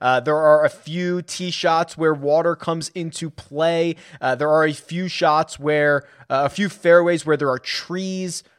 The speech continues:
uh, kind of lining the fairways. I think you'd have to be pretty far off if, if you were to be in those trees. All in all, it looks nearly wide open, or especially for standards of P G A Tour players. If I went out there and played it,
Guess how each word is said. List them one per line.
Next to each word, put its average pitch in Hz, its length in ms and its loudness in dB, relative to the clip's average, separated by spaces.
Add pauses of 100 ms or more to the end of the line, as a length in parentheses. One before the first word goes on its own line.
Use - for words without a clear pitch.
(180)
uh, 131 300 0 (180)
kind 208 400 -2
of 190 140 -2
lining 196 600 -4
the 175 100 -2
fairways. 190 500 0
I 139 80 -6
think 151 220 -12
you'd 170 60 -2
have 156 80 0
to 156 100 -12
be 147 60 -8
pretty 160 200 -6
far 139 320 0 (120)
off 151 360 4 (280)
if, 160 260 0
if 160 180 -4
you 147 120 -6
were 143 100 -4
to 131 140 -14
be 135 200 -14
in 190 260 -2
those 202 260 0
trees. 202 500 -6
All 226 240 6
in 156 140 2
all, 175 320 4
it 156 120 -6
looks 160 460 -4 (480)
nearly 165 480 0
wide 139 360 0
open, 143 280 -2
or 127 60 -8
especially 208 460 -2
for 170 180 -8
standards 160 460 -2
of 135 100 -12
P 170 160 -8
G 143 140 -4
A 127 80 -2
Tour 202 260 0
players. 123 300 -2
If 131 100 -2
I 214 140 4
went 233 160 2
out 165 160 2
there 156 120 2
and 147 120 -4
played 151 180 -2
it, 139 80 -8